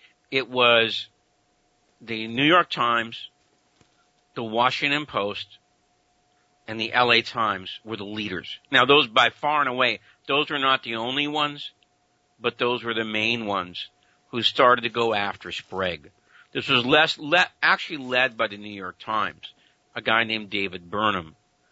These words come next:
you know, who was sent to Philadelphia. The first guy they had, the New York Times,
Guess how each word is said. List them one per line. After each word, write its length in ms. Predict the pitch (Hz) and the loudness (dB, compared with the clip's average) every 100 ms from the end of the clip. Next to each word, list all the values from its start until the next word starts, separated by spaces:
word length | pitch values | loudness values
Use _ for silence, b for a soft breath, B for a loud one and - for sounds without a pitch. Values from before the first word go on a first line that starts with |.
| b b b | b b b
you 140 | 139 | -10
know, 320 | 104 98 95 92 | -6 -6 -8 -8
who 240 | 110 101 | -6 -4
was 220 | 98 107 | -2 0
sent 260 | - 120 107 | 2 2 0
to 60 | 107 | -4
Philadelphia. 800 | 131 110 104 101 95 98 90 90 _ B B B | -2 2 2 2 -2 -6 -6 -6 _ B B B
The 100 | - | 0
first 480 | - 220 269 294 - | 2 6 6 6 0
guy 240 | 247 233 | 2 2
they 180 | 202 160 | 2 -2
had, 460 | 143 180 180 139 110 | -4 -4 -2 -2 -4
the 80 | 113 | -14
New 180 | 120 | -14
York 200 | 117 107 - | -12 -12 -12
Times, 540 | 127 131 92 87 - | -8 -6 -8 -14 -20